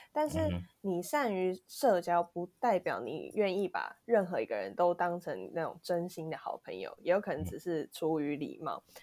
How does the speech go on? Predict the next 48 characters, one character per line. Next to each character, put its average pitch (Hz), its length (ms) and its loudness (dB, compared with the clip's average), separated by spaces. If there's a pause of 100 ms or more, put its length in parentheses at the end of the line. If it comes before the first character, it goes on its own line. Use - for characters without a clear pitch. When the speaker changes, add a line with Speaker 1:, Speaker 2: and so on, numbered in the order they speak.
(100)
Speaker 1:
但 285 160 0
是 285 220 0 (160)
你 165 240 -2
面 220 240 4
对 220 140 2
不 202 180 -2
喜 156 100 -8
欢 131 140 -2
的 98 100 -4
人， - 220 -8
你 190 160 0
也 202 100 4
不 151 140 0
会 180 100 4
主 151 160 -4
动 170 220 -2
的 147 120 -6
去 165 300 -6 (140)
表 151 160 0
现 170 180 -2
出 170 120 -4
来， 143 260 -2
或 190 160 0
者 175 60 0
是 175 220 -2
什 170 60 -6
么 139 120 -6
他 160 280 -6 (520)
做 190 200 4
了 170 60 0
什 170 80 -8
么 156 140 -2
让 180 200 0
你 170 60 -4
很 165 120 -2
生 170 140 0
气 170 160 0
的 147 60 0
事 170 140 -4
情， 151 100 -2
可 156 140 -2
能 165 80 0
你 170 100 0
也 160 100 4
不 147 180 -2
会 165 300 4
就 175 140 -6
是 165 260 -4